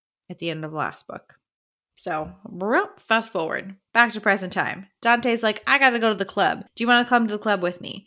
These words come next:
She's like, "Yeah, all right, I got nothing better to do." He's like, "Okay, well, I gotta go to my family's club. It's the Black Hole."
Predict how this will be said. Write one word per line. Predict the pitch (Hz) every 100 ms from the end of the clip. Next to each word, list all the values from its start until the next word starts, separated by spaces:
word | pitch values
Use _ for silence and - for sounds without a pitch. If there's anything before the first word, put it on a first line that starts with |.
| -
She's | -
like, | 294 294
"Yeah, | 494
all | 523 523 508 508 494 214
right, | 226
I |
got | 254
nothing | 233 220 190
better | 175 180
to | 180
do." | 170 180
He's | 185
like, | 190
"Okay, | - 247 220
well, |
I | 196
gotta | 214
go | 220
to |
my | 214
family's | 208 214 208 -
club. | - 196 190
It's | 185
the | 190
Black | 190 170 -
Hole." | - - 202